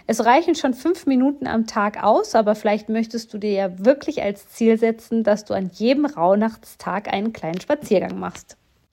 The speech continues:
Oder vielleicht möchtest du ja auch deinen Kraftort besuchen und da Energie tanken für das neue Jahr. Du kannst nämlich diesen Naturaufenthalt auch sehr gut nutzen, um neue Kraft zu sammeln.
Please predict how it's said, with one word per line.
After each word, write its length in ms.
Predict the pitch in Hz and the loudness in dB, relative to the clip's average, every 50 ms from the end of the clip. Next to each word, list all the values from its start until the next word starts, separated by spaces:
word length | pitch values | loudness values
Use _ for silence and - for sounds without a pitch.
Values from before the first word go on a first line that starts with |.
| _ _ _ _ - - - - - | _ _ _ _ -20 -20 -20 -20 -6
Oder 220 | _ 247 269 277 262 | _ 4 6 6 4
vielleicht 400 | 269 - 226 214 269 - - - | 4 0 0 0 0 -2 -2 -6
möchtest 340 | 247 269 - - 233 - - | -6 -6 -6 -8 -12 -10 -6
du 20 | 247 | -2
ja 180 | 247 233 226 | 0 0 2
auch 140 | - 240 - | 2 0 -2
deinen 240 | - - 214 220 220 | 0 0 0 0 0
Kraftort 840 | 220 - - 285 440 - - - - - - 196 190 185 - - | -4 -4 -2 -2 -2 -2 -4 -12 -16 -6 -2 -2 -2 -2 -4 -8
besuchen 600 | - 202 175 170 - 202 202 208 - 247 247 269 | -8 -8 -8 -6 -4 -4 -4 -2 0 0 0 0
und 480 | 285 - - 247 240 233 - - _ - | 0 -2 0 0 0 -2 -4 -10 _ 0
da 200 | 208 196 208 185 - | 2 2 2 0 0
Energie 460 | - 196 175 175 180 170 - 196 196 | -2 -2 0 0 -2 -4 -4 -6 -6
tanken 440 | 185 - - 185 175 170 - - 185 | -6 -4 -4 -4 -4 -4 -6 -10 -12
für 180 | - - - 180 | -10 -6 -4 -2
das 220 | 180 175 175 - | -2 -2 -4 -4
neue 280 | 202 196 190 190 185 180 | -4 -4 -2 -2 -2 -4
Jahr. 340 | 180 170 180 185 - 208 - - - - - - - | -4 -4 -6 -6 -6 -8 -10 -12 -18 -18 -20 -8 -8
Du 100 | 254 240 | -6 -6
kannst 440 | - - 302 320 339 - - _ | 0 0 0 0 0 -4 -8 _
nämlich 260 | 240 233 233 247 233 - | -2 0 0 0 -2 -4
diesen 260 | - - 220 208 220 | -10 -8 -2 0 0
Naturaufenthalt 1200 | 208 196 202 - - - 254 - - 220 226 226 226 226 220 - - 214 214 220 214 - - - | 0 0 -2 -4 2 2 2 4 4 4 2 2 2 -4 -6 -4 -2 0 0 0 0 -2 2 4
auch 180 | 208 214 214 | 4 4 4
sehr 340 | 208 - - - 220 208 220 | -2 -10 -4 0 2 2 2
gut 260 | 220 - 214 202 - | 2 0 -6 -6 -2
nutzen, 420 | 214 214 208 208 - - 226 208 - - - - | 0 0 0 -2 -2 -2 -2 -2 -2 -6 -2 2
um 240 | 214 214 214 214 | 4 4 4 4
neue 320 | 214 202 190 185 185 190 190 | 4 2 4 4 4 2 0
Kraft 400 | - - - 180 185 - - - | -2 -4 -4 -2 -4 -4 -10 -14
zu 140 | - - 185 | -12 -6 -2
sammeln. 440 | 175 180 175 175 175 180 202 214 | 0 0 0 0 -2 -4 -6 -8